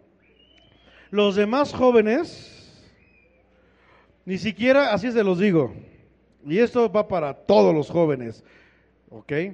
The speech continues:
A excepción de los que acabo de decir. Aquí no se permiten noviecitos ni noviecitas. ¿No dijeron amén? ¿Por qué?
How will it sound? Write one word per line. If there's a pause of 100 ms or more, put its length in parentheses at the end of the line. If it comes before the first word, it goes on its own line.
(920)
A
excepción
de
los
que
acabo
de
decir. (1400)
Aquí
no
se
permiten
noviecitos
ni
noviecitas. (1400)
¿No
dijeron
amén? (1400)
¿Por
qué?